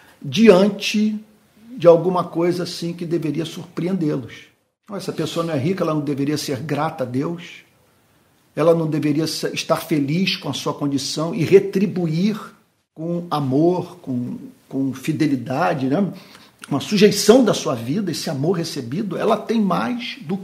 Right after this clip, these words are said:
que a maioria dos seres humanos, sabe? Ela, ela, é, é, quer dizer, sobeja na sua mente aquilo que, na, na sua mesa, aquilo que faria diferença para a vida de famílias inteiras. O que ela joga no lixo daria para alimentar v-,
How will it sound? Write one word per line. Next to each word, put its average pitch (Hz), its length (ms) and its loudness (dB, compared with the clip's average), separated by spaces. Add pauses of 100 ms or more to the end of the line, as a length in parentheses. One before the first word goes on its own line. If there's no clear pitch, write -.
(100)
que 175 260 -2 (320)
a 196 100 0
maioria 226 600 4
dos 180 200 -6
seres 127 240 -6
humanos, 113 440 -6 (580)
sabe? 131 500 -8
Ela, 151 380 -4 (360)
ela, 139 260 -2
é, 151 240 -2
é, 139 60 -2
quer - 180 -4
dizer, 151 260 -4
sobeja 202 840 8
na 147 140 2
sua 160 240 0
mente 180 500 0
aquilo 220 500 -2
que, - 160 -16
na, 170 160 2
na 156 120 2
sua 160 200 4
mesa, 170 600 12 (220)
aquilo 175 420 0
que 214 120 -6
faria 226 340 -2
diferença - 840 -4 (120)
para 160 140 -8
a - 20 -8
vida 190 260 -6
de 226 60 -8
famílias 262 520 0
inteiras. 196 580 -2
O 147 60 -10
que - 100 0
ela 214 160 4
joga 220 260 2
no 226 140 2
lixo 240 320 -2
daria 226 260 -2
para 220 160 0
alimentar 214 1120 -2
v-, 143 460 -6